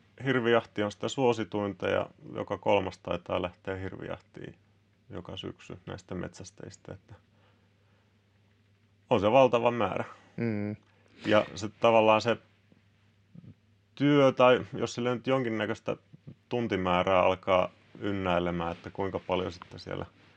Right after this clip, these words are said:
Speaker 1: metsällä vietetään aikaa, plus sitten metsästysseurojen piirissä tehtävä talkootyö, niin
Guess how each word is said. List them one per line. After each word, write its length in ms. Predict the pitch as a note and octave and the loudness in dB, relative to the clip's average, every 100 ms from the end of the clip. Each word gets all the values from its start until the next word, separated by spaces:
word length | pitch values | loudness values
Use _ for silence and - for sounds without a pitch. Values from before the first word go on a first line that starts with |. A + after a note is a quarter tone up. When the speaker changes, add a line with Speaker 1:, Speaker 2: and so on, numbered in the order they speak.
| _ _ _ _ - | _ _ _ _ -6
Speaker 1:
metsällä 480 | G2+ F#2+ G2+ F#2 F2 | -6 -2 0 0 2
vietetään 580 | G2 F#2 F2+ F#2+ F#2+ F#2 | 2 0 -2 -2 -2 2
aikaa, 500 | A2 G#2 - F#2 G2+ | 2 2 4 2 2
plus 300 | G2+ F2+ - | -2 -4 -6
sitten 300 | F2+ G2 F#2+ | -4 -2 -2
metsästysseurojen 1120 | F#2 - - - - G2 F#2 F#2 F2+ F2 F2 _ _ | -2 -6 -12 -16 -4 -2 0 0 0 -2 -8 _ _
piirissä 400 | F#2+ F#2 F2+ F#2 | -2 0 -2 -8
tehtävä 460 | F2 F2+ - F2 F2+ | -10 -14 -10 -6 -6
talkootyö, 800 | F#2 F#2 F2 - E2 - F2+ E2+ | -4 -6 -6 -10 -10 -10 -10 -10
niin 140 | F#2+ | -12